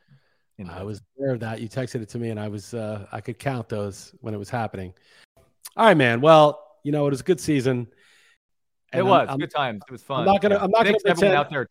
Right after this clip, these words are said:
Speaker 1: too, for the support. Appreciate everyone.
Speaker 2: That was amazing. And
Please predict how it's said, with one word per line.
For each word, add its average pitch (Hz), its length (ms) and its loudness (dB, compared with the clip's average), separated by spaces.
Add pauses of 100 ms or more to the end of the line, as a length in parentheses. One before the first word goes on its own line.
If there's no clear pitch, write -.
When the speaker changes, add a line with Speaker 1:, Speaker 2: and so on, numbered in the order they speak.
Speaker 1:
too, 101 220 -8
for 123 80 -10
the 113 80 -8
support. 110 420 -8
Appreciate 127 380 -8
everyone. 95 340 -10 (640)
Speaker 2:
That 160 180 -4
was 120 140 -4
amazing. 120 480 0
And 127 400 -2